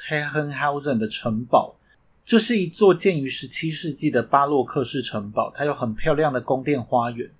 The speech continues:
那这个宫殿花园的南侧呢，是在莱纳河畔，几个小孩就在这边玩耍。他们就突然发现啊，在河边好像有一个不太寻常的东西。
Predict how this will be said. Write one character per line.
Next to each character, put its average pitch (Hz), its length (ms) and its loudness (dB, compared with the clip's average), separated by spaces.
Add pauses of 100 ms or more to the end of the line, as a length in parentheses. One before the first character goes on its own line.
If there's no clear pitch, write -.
(400)
那 214 100 2
这 240 120 0
个 220 80 4
宫 196 260 0
殿 202 200 2
花 180 220 4
园 143 160 -2
的 143 100 -8
南 113 280 -2
侧 139 300 -2
呢， 107 260 -2
是 143 140 -10
在 147 160 0
莱 113 240 0
纳 135 200 2
河 101 280 -6
畔， - 320 -6 (560)
几 139 180 -4
个 147 100 2
小 127 240 6
孩 117 200 2
就 135 100 -6
在 151 140 2
这 151 100 -2
边 151 180 2
玩 110 240 4
耍。 - 340 -6 (460)
他 - 120 0
们 165 180 -4
就 170 100 4
突 175 240 2
然 139 220 4
发 135 220 4
现 135 300 -2
啊， 113 120 -2
在 135 100 -4
河 127 280 0
边 135 200 -2
好 127 140 0
像 156 160 -2
有 120 100 2
一 123 40 2
个 131 100 -2
不 123 140 -4
太 160 120 -2
寻 123 240 -4
常 120 220 -4
的 123 80 -4
东 120 260 -2
西。 117 340 -6